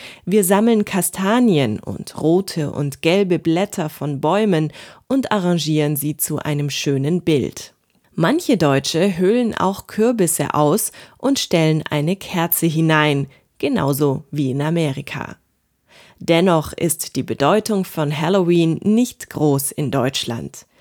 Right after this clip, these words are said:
Wir haben andere Bräuche, die alt sind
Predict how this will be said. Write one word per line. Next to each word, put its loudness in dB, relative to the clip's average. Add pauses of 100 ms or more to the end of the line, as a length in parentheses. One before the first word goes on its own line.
(280)
Wir 2
haben 0
andere 2
Bräuche, 0 (120)
die -8
alt 2
sind 0